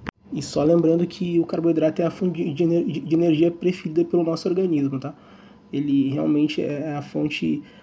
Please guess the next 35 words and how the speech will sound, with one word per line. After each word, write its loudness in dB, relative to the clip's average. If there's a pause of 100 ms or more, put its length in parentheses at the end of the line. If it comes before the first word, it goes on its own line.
(180)
do, 0
dos -4
nossos 2
músculos, 0
cérebros 0
e -2
os -4
demais 2
tecidos, -6
tá? -12 (420)
Que 0
realmente 2
precisam 2
de, 4
desse 0
aporte -2
contínuo 0
de -6
carboidrato 0 (420)
pra -2
realmente 2
satisfazer 0
as -2
suas 0
demandas 2
energéticas 0
no, 0 (120)
no 0
curto 0
e 2
no 2
longo -2
prazo, -4
tá, -10
pessoal? -8